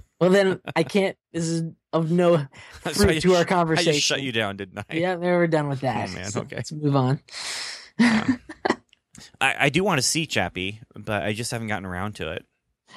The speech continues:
Speaker 1: I watched it on VidAngel, so it was censored from the language and everything, but, uh, it was, it took a very interesting twist that I was not expecting.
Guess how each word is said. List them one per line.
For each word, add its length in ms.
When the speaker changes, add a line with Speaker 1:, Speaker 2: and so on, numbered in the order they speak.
Speaker 1:
I 140
watched 400
it 300
on 280
VidAngel, 840
so 180
it 80
was 120
censored 440
from 180
the 100
language 360
and 100
everything, 320
but, 320
uh, 240
it 120
was, 160
it 320
took 160
a 40
very 840
interesting 460
twist 360
that 120
I 80
was 180
not 240
expecting. 480